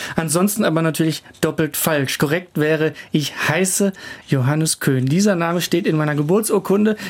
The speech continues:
die vor ungefähr siebenundvierzig Jahren in Soest in Nordrhein-Westfalen ausgestellt wurde. Da bin ich als Kind echter Norddeutscher aufgewachsen.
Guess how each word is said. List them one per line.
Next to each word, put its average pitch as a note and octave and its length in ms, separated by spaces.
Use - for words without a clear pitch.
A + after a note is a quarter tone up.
die F3 80
vor - 140
ungefähr F#3 320
siebenundvierzig F3 600
Jahren E3 240
in D#3 160
Soest E3 440
in E3+ 100
Nordrhein-Westfalen D#3 800
ausgestellt D3+ 560
wurde. C3 340
Da F#3 160
bin G#3+ 140
ich G3 140
als E3 160
Kind G#3 200
echter F#3+ 340
Norddeutscher D#3+ 800
aufgewachsen. C#3 640